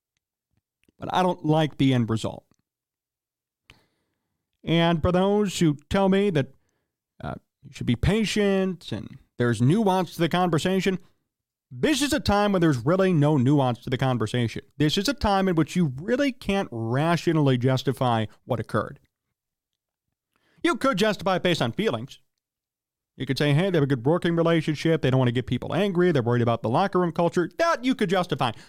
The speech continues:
You can't justify this based on pure numbers and performance. You can't do it.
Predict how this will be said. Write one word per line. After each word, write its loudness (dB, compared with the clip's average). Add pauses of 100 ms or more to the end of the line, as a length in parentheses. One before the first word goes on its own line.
You 0
can't -2
justify 0
this 0
based -4
on 0
pure 0
numbers 0 (160)
and -4
performance. -2
You -2
can't -2
do 2
it. -10